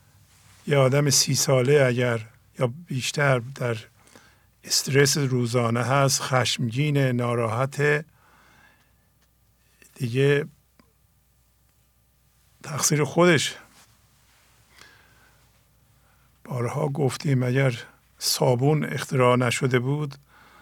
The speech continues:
ما با دست آلوده غذا می‌خوردیم، اشکالی نداشت. ولی الان صابون اختراع شده، باید دستمون رو قبل از غذا بشوریم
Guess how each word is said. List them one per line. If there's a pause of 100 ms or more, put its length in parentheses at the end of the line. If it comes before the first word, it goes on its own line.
(640)
ما
با
دست
آلوده
غذا
می‌خوردیم،
اشکالی
نداشت. (1040)
ولی
الان
صابون
اختراع
شده،
باید
دستمون
رو (920)
قبل
از
غذا
بشوریم